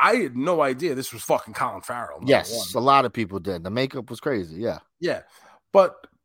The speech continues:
Speaker 1: people saying, "Yo, Colin Farrell had a hell of a fucking year."
Speaker 2: Yeah.
Speaker 1: And he kinda flew under the radar for a lot.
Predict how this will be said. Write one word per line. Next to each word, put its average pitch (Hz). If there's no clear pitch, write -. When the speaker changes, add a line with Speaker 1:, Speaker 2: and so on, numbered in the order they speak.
Speaker 1:
people 214
saying, 175
"Yo, 220
Colin 254
Farrell 180
had 160
a 143
hell 165
of 185
a 175
fucking 165
year." 208
Speaker 2:
Yeah. 104
Speaker 1:
And 151
he 160
kinda 208
flew 202
under 180
the 208
radar 214
for 131
a 117
lot. 107